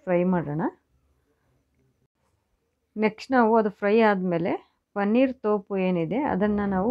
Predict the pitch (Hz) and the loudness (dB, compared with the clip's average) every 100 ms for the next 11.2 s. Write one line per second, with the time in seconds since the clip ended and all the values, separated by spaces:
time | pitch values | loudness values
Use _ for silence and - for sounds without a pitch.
0 | 226 185 196 226 254 226 - 202 190 175 | 0 0 2 4 4 4 2 2 2 2
1 | 165 160 202 330 202 190 208 214 277 285 | 0 -2 -4 -2 0 0 0 0 -2 -2
2 | - 180 190 185 240 214 180 - 196 330 | -4 -2 -2 -2 -2 -2 -4 -4 -6 -6
3 | _ - - _ _ _ - - _ _ | _ -20 -20 _ _ _ -20 -20 _ _
4 | - - - 208 196 - 180 175 - 160 | -20 -20 -6 -2 0 -2 -6 -6 -4 -6
5 | 156 - 262 185 208 196 196 196 190 180 | -6 -2 2 4 4 2 0 0 0 2
6 | 170 175 180 175 165 175 170 160 - 220 | 2 0 -4 -4 -4 -8 -8 -8 -6 -4
7 | 180 180 - 160 156 160 165 151 - 285 | -2 -4 -4 -4 -4 -4 -8 -6 -4 -4
8 | - 156 - 262 415 - - - - - | -4 -4 -4 -6 -8 -10 -18 -18 -20 -20
9 | - - _ - 214 214 214 208 202 196 | -20 -20 _ -12 -4 0 2 0 -4 0
10 | 180 175 196 - 170 175 175 156 156 165 | 2 2 0 -8 -8 -8 -6 -6 -2 -2
11 | 160 220 | -2 -2